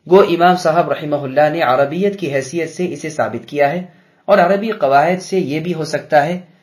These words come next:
لیکن ہے یہ واقعے کے خلاف، اس لیے کہ یہ دیکھنا معراج سے پہلے کا ہے۔ اس وقت رسول اللہ صلی اللہ علیہ وسلم زمین پر تھے، آپ کی طرف جبریل علیہ السلام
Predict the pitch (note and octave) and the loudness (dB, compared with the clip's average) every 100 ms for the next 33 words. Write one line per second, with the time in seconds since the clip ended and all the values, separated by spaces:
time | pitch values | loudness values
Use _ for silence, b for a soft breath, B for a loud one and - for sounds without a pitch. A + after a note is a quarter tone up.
0 | b C3+ D3+ E3 D3 E3+ F#3+ D3+ B2+ A#2 | b -2 -2 -2 -4 -2 0 2 0 0
1 | A2 - A#2 B2+ B2 B2+ - b b b | -6 -8 -8 -2 -2 -2 -10 b b b
2 | b b D#3 E3 G3+ B3 A#3+ A3 D3+ C#3 | b b -6 -6 -4 -4 -4 -4 -2 -2
3 | D3+ F3 F3 C3+ C#3 C3+ - - G#2 A#2+ | -2 -2 0 2 2 2 -2 -10 -8 -4
4 | B2 C3+ E3+ F3+ _ _ _ _ _ _ | 0 -2 -2 -10 _ _ _ _ _ _
5 | - F#3 A3+ A3+ F#3 F3 F3+ E3 F#3 F#3 | -2 -2 -2 -2 -2 -2 -2 0 0 0
6 | D#3+ D3 D3 D3 B2+ B2 B2 C#3+ B2 A#2+ | -2 0 2 0 0 -4 -4 -4 -4 -4
7 | A#2+ A2+ C3 B2+ E3 F3 b b b b | -4 -4 -4 -4 -8 -8 b b b b
8 | C#3 F3+ F#3 A3+ F#3+ G3+ F#3 D3 F3 D#3+ | 2 4 2 -4 -2 -2 -2 -2 0 2
9 | D#3 D#3+ - C3+ D3+ | 0 -2 -6 -4 -4